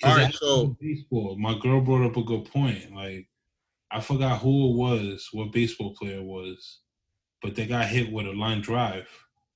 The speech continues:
Speaker 1: and the ball fucking rocked them in the head,
Speaker 2: Hmm.
Speaker 1: knocked them out completely.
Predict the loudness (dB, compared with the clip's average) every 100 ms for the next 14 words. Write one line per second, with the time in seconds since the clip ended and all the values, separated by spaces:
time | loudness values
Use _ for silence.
0 | _ _ _ -10 -8 -10 -10 -6 -4 -4
1 | -8 -10 -10 -10 -8 -4 -6 -6 -6 -4
2 | -6 -6 -6 -6 -14 _ _ -8 -6 -6
3 | -10 -12 -6 -4 -4 -6 -14 -6 -4 -4
4 | -6 -14